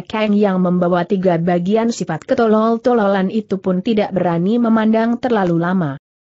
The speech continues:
Di belakang tubuh perempuan cantik itu berdirilah seorang gadis yang memakai pakaian sederhana, jubahnya panjang menarik sedang wajahnya pun tidak kalah cantiknya.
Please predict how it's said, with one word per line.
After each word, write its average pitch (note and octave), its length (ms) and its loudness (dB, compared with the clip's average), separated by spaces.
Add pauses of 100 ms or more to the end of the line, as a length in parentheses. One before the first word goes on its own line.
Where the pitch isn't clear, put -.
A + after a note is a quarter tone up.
Di G#3 160 -2
belakang A3 560 0
tubuh G#3 320 0
perempuan F#3+ 560 0
cantik D#3 480 -4
itu D4 240 0
berdirilah G3 640 2
seorang G3+ 560 -4
gadis G3+ 480 0
yang G#3 160 2
memakai G3 480 0
pakaian F3+ 480 -2
sederhana, G3 720 -2
jubahnya G#3 560 0
panjang G#3+ 400 0
menarik E3 400 -2
sedang G3+ 400 0
wajahnya G3+ 560 -2
pun G3+ 240 0
tidak A3+ 400 0
kalah F#3+ 320 0
cantiknya. F3+ 800 -2